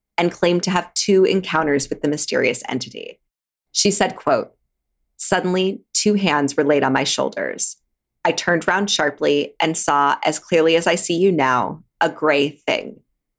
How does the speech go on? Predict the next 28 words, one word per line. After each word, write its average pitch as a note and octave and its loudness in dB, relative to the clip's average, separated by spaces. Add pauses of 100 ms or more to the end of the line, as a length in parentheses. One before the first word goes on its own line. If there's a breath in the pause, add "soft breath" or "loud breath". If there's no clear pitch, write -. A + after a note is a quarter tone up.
(140)
standing D#3+ 2
a F3 0
couple D#3+ -2
feet D#3+ 0
from C#3 0
me C3+ -2
with G3 2
its - 0
bent D#3+ -2
arms F#3 -2
raised B2+ 0 (100)
as D3+ -2
if D3+ -2
it - -2
were D#3+ -2
cursing A#2+ -4
me. B1+ -12 (440)
I E3 0
cannot F3+ 0
describe F#3 -2
in F3+ -2
words D3+ 0
how - -2
utterly D#3 0
awful C#3 0
the D3 -2
thing C3+ -4
was, - -6